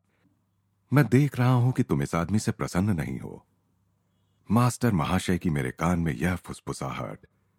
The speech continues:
अपनी ही बातों में मग्न उस घमंडी को सुनाई नहीं दी। मैंने इस बारे में जगन माता को बता दिया है। उन्हें भी हमारी दुखद परिस्थिति का ज्ञान है। उन्होंने वचन दिया है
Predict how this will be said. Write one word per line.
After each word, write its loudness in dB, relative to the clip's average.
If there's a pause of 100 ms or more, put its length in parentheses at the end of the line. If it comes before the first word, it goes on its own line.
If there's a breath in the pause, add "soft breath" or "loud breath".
(120)
अपनी 4
ही 4
बातों 2
में 2
मग्न 0 (120)
उस -2
घमंडी -2
को -4
सुनाई -4
नहीं -6
दी। -10 (960)
मैंने 0
इस -4
बारे -2
में 0
जगन -2
माता -4
को -4
बता -6
दिया -6
है। -12 (720)
उन्हें 8
भी 4
हमारी 2
दुखद -4
परिस्थिति -6
का -4
ज्ञान -4
है। -14 (760)
उन्होंने 0
वचन 0
दिया 2
है -2